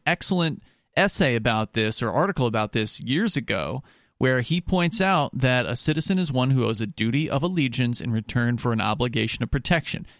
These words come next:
meaning you do what they say and they keep you safe. That's the idea. Not that I agree with that or that I want that deal, but that was the supposed deal for citizenship. And there's court case after court case after court case, all the way up to the Supreme Court level,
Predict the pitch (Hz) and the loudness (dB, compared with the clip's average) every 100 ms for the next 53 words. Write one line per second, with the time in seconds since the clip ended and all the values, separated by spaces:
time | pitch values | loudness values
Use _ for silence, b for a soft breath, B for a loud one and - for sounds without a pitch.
0 | - 123 110 143 202 B B - 110 123 | -2 0 2 -2 -6 B B -8 0 2
1 | 160 196 220 247 262 226 240 269 - 330 | 4 4 4 2 2 2 2 0 2 4
2 | 277 196 214 - 135 120 160 247 - 160 | 4 0 0 0 0 2 0 0 -2 -2
3 | 208 220 - 294 151 82 - 127 143 - | 0 0 2 2 2 -2 -4 0 0 0
4 | 180 180 196 185 254 160 117 131 B B | 0 2 2 2 2 2 2 -2 B B
5 | - 196 247 240 254 240 302 320 220 156 | 0 2 4 4 4 2 2 2 2 4
6 | 147 190 151 165 175 190 220 277 147 131 | 4 4 4 4 4 2 2 0 0 0
7 | 107 131 117 135 160 220 302 254 247 - | 0 0 2 2 2 2 2 2 -2 -2
8 | 247 - 240 254 262 226 254 233 - 151 | 0 2 2 2 0 0 -2 0 -2 -2
9 | 226 226 147 123 139 B B B 156 - | 2 4 4 2 -2 B B B -2 0
10 | 240 226 - 127 180 120 - b b b | 0 0 -2 -2 -2 -4 -6 b b b
11 | 147 147 147 143 135 - 202 220 - 233 | 0 2 2 2 0 0 0 0 0 0
12 | 208 202 190 185 185 165 - 160 151 - | 2 0 0 0 0 0 0 0 0 -2
13 | - 156 170 190 180 175 - 185 - 143 | 0 0 2 2 2 0 0 0 2 0
14 | 127 123 123 170 196 185 - 156 156 135 | 0 0 2 2 2 0 -2 -4 -2 -2
15 | 165 160 160 165 110 135 123 120 | 0 0 2 0 2 0 2 0